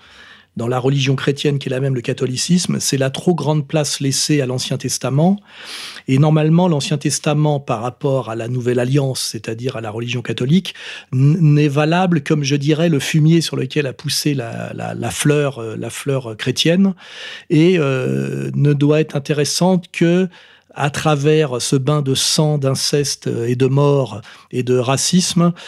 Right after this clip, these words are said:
euh, comme, euh, ce qui a permis, euh, la montée progressive de ce qu'on appelle les prophètes, qui annoncent le Christ, qui lui-même, euh, révolutionne totalement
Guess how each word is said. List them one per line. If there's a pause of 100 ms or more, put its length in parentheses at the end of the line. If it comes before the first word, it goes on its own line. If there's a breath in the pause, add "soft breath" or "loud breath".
(260 loud breath)
euh,
comme,
euh,
ce
qui
a
permis,
euh,
la
montée
progressive
de
ce
qu'on
appelle
les
prophètes,
qui
annoncent
le
Christ,
qui
lui-même,
euh,
révolutionne
totalement